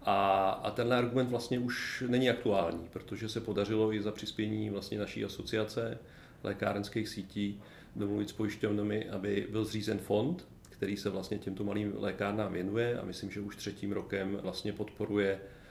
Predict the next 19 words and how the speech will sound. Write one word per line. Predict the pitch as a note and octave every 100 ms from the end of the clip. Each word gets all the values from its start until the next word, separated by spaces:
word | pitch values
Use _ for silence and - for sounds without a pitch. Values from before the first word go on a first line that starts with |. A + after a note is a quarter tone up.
| G2+
řádově | G2 F2+ F2+ F#2 G2 F#2+ F#2 - G#2 G2 G2 G#2+ A2+
vyšší | G2+ - G#2
desítky | F#2+ G2+ G2+ - G#2+
až | G#2
sto, | - G#2 G2 -
sto | F2+ -
lékáren. | G2+ G2 G2+ G2+ G#2 G#2+ G#2+
Ten | G#2 F#2+ F#2+
fond | F#2 G2+ G2 F#2+ - -
v |
sobě | - F#2+ G2
má, | F#2+
myslím, | F2+ F#2+ G2+ G2
okolo | - - G2+ F#2+ - - - -
čtyřiceti | - G#2 G2+ G2 G#2
až |
padesáti | - G2 G2+ G2+ G2 G#2+
milionů | G2+ G2 G2+ G2+
korun | G2 G2 G#2 G#2+